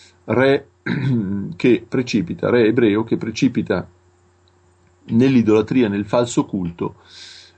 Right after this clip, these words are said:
eh, degli dei, eh, o meglio dei demoni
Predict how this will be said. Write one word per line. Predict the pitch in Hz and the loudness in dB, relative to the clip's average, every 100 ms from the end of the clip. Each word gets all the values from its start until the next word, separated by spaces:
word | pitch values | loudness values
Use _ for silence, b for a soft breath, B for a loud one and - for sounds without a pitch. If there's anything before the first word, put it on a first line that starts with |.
| - | -14
eh, | - 95 | -6 -2
degli | 98 101 98 | 0 0 2
dei, | 113 123 107 98 98 98 | 4 6 4 2 -2 -6
eh, | 92 92 92 90 92 | -8 -8 -8 -10 -10
o | 92 | -4
meglio | 92 117 104 | -2 0 2
dei | 90 90 | 0 2
demoni | 120 117 95 90 | 2 2 2 -2